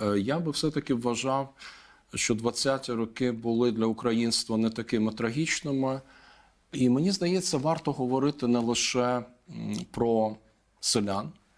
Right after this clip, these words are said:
але варто говорити про знищення інтелігенції. Це був не менш дошкульний і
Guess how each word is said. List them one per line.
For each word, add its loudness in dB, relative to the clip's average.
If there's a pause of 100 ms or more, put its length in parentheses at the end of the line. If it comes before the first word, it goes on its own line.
(680)
але 0
варто -2
говорити 0
про 0
знищення 2
інтелігенції. 0
Це 0
був 0
не 4
менш -2
дошкульний 0
і 6